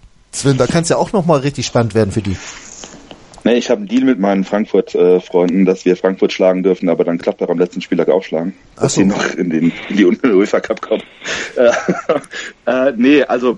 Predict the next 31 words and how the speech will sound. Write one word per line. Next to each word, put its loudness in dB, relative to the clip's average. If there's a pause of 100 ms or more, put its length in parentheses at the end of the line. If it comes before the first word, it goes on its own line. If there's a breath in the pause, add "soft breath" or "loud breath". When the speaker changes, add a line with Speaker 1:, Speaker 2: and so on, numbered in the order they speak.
(100)
Speaker 2:
klar, 0 (300)
Gladbach -2
kann -2
das -6
packen -4
und, -4
äh, 2
für -2
die 0
wird's, -2 (720 soft breath)
ich -10
weiß 2
nicht, -4
was -2
besser -4
ist, -4
ob's -6
besser 0
ist, 0
dass 0
es -8
für -4
die 2
am 2
letzten -2
Spieltag 0
noch 0
um 0
was 0
geht 2
oder, 0